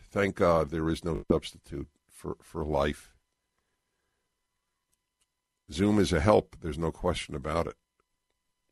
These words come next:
I, I'm with my grandchildren every week thanks to Zoom, and it's a great, great help. They live across the country from me. But there's no substitute,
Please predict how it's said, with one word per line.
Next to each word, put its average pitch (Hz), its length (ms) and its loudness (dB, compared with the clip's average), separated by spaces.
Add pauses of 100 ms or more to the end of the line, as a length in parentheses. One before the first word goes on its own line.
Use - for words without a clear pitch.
(640)
I, - 260 -18
I'm 60 200 -18 (920)
with 71 220 -14
my 65 120 -12
grandchildren 78 720 -6
every 69 220 -6
week 67 260 -14
thanks 67 300 -16
to - 160 -20
Zoom, 73 380 -10
and - 100 -18
it's - 160 -20
a 67 140 -20
great, 73 340 -10
great 71 300 -8
help. 78 260 -8
They 60 100 -14
live 65 320 -16 (520)
across 78 260 -2
the - 80 -14
country - 380 -4
from 69 260 -12
me. - 200 -16 (1700)
But 90 140 -2
there's 98 200 2
no 113 140 8
substitute, 90 800 0